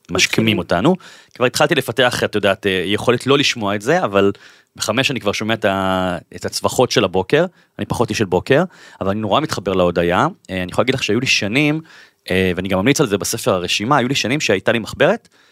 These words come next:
Speaker 1: שלי כותב, אה, שלושה או חמישה דברים שעשו לי את היום, וזה באמת כאילו,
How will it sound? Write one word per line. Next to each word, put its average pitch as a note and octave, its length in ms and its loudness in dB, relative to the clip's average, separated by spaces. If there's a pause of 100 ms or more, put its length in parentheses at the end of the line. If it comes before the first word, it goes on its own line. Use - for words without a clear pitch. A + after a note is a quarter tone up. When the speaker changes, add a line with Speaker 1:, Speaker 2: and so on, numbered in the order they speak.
(120)
Speaker 1:
שלי B2+ 140 -2
כותב, C#3 320 2 (140)
אה, A2 60 -2 (600)
שלושה E3 440 0
או D3 120 -4
חמישה - 280 -2
דברים B2 300 -4
שעשו A#2 320 -4
לי B2 100 4
את A2 120 -4
היום, F#2+ 320 2 (460)
וזה G#2 160 -2
באמת B2+ 360 2
כאילו, G#3+ 300 2